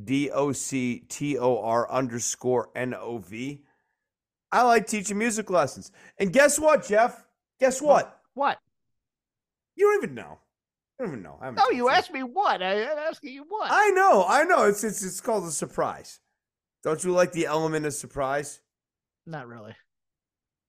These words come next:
Speaker 1: Okay. We're doing a wrestling show, though,
Speaker 2: <laughs> I don't
Speaker 1: right?
Speaker 2: like surprises all that much, but continue.
Speaker 1: No, that's true. That's true. Well, guess what?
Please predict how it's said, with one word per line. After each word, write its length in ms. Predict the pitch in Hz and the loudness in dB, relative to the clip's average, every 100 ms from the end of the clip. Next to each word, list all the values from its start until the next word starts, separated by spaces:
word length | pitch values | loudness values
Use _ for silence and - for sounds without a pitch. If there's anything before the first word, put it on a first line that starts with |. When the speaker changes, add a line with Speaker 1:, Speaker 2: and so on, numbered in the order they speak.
| _ _ _ | _ _ _
Speaker 1:
Okay. 500 | 160 180 147 104 90 98 _ _ _ - | -8 -4 -4 -6 -10 -16 _ _ _ -14
We're 160 | 139 | -10
doing 240 | 151 254 165 | -4 -2 0
a 40 | |
wrestling 400 | 143 185 - 127 | 2 0 0 -6
show, 220 | - - | -4 -4
though, 80 | 82 | -6
Speaker 2:
<laughs> 160 | 80 82 | -10 -2
I 60 | 339 | 2
don't 20 | |
Speaker 1:
right? 80 | 311 | 4
Speaker 2:
like 160 | 277 226 | 2 -2
surprises 640 | 208 - 202 190 156 139 | -4 0 0 0 -4 -8
all 140 | 147 | -12
that 160 | 143 143 | -14 -14
much, 180 | 143 127 | -14 -14
but 140 | 151 | -10
continue. 460 | - 196 190 165 - - | -4 -2 -2 -6 -12 -8
Speaker 1:
No, 440 | 190 269 233 190 | 2 4 6 6
that's 380 | 196 214 - - | 4 4 2 -4
true. 260 | 320 190 160 | 2 4 4
That's 220 | 151 - | 2 -4
true. 260 | 214 135 98 - - - | -2 -2 -2 -12 -20 -4
Well, 320 | 202 214 185 | 4 6 4
guess 340 | 156 214 208 | 4 2 2
what? 440 | 185 170 123 95 | 2 2 2 0